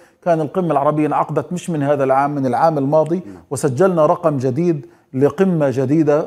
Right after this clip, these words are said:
دون أي نتائج تذكر. ولكن الجزائر الدولة المنتمية، آه، وطنيا وقوميا تدرك أهمية وحدة الموقف العربي،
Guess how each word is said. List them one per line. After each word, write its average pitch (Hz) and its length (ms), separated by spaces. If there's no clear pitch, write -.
دون 165 340
أي 160 480
نتائج 151 480
تذكر. 123 500
ولكن 131 420
الجزائر 156 680
الدولة 131 640
المنتمية، 139 880
آه، 131 220
وطنيا 143 640
وقوميا 151 640
تدرك 202 420
أهمية 139 460
وحدة 135 400
الموقف 127 480
العربي، 135 480